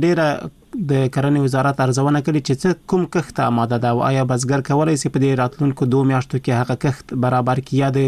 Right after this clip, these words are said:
کرنې وزارت او ریاستونو له لارې او یا هم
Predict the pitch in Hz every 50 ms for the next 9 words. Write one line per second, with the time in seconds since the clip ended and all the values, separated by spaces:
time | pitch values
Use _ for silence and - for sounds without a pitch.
0 | 127 127 - - 127 139 156 160 160 156 147 131 143 139 143 143 143 - 147 139
1 | 135 139 143 135 131 - 139 131 143 143 143 143 135 139 139 139 135 131 135 131
2 | 123 127 131 135 120 113 139 143 135